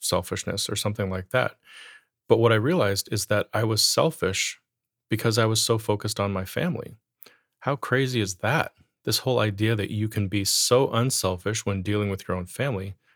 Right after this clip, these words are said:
but still view the world around you in very selfish ways. If I had the aha moment earlier in life, then this was definitely the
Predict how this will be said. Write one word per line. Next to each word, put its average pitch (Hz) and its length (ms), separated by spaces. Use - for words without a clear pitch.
but 117 160
still 143 320
view 113 220
the 104 100
world 98 400
around 92 420
you 87 120
in 90 160
very 87 260
selfish - 540
ways. 98 400
If 113 160
I 117 200
had 147 360
the 127 220
aha 107 400
moment 107 480
earlier 123 320
in 85 120
life, - 440
then 117 160
this 123 200
was 117 200
definitely 101 560
the 95 340